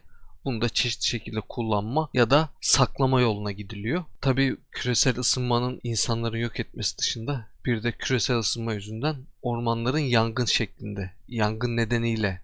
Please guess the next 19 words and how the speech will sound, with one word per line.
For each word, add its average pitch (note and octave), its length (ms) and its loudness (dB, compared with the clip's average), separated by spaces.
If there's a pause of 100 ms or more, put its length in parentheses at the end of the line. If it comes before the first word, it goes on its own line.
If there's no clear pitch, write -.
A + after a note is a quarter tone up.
(160)
yok - 240 -2
olması G#2 440 -2
durumu G#2 280 -8
da A2+ 120 -4
var. F3 240 -6 (140)
Şu - 220 -4
anda G#2 340 0
işte - 520 0
mücadele A2+ 760 2
edilmesi A2+ 500 0
gerekiyor, A2 480 0
edilmemesi A2 720 -2
gerekiyor G#2 460 -2
diyenlerle A2+ 600 2
birlikte A#2+ 520 -4
dünyada A#2+ 380 0
tabii A2 300 -2
ki - 120 -8
de D3 180 2